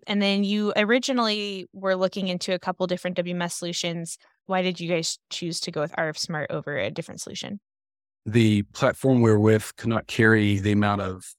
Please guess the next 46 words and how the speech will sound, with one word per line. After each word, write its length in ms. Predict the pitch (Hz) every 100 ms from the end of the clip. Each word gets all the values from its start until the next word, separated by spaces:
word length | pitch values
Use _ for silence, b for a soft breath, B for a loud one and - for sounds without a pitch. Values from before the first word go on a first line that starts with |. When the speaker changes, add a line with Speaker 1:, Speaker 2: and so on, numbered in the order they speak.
| _
Speaker 2:
orders 320 | 107 117 113
that 80 | 110
we 120 | 107
need 120 | 107 98
to 80 |
move, 340 | 101 104 104 95
the 60 |
amount 240 | 98 95 92
of 240 | 90 90 - - -
picking 320 | 120 - 107
we 100 | 104
need 200 | 104 98
to 80 | 95
do, 300 | 101 101 92
the 80 |
amount 220 | 92 90 85
of 60 |
transfers. 840 | - 107 98 - 98 95 101 - - _ _ _
So 140 | - 101
we 60 |
had 100 | 101
to 60 | 92
go 180 | 101 98
to 180 | 98
a 240 | 90 92 95
different 380 | - 101 95 76
W 260 | 95 95
M 120 | 95
S 140 | 92 90
solution 460 | 90 95 95 92
that 260 | 92 87 78
could 140 | - -
handle 300 | - 101 90
a 80 | 90
lot 160 | 90
more. 220 | 92 90 90 _ _ _ _ _
I 80 | 135
like 120 | 214
to 60 | -
throw 180 | 113
in 60 | 110
a 60 | 95
plug 300 | - 113 101
to 100 | 98
the 100 | 101
actual 380 | - 107 92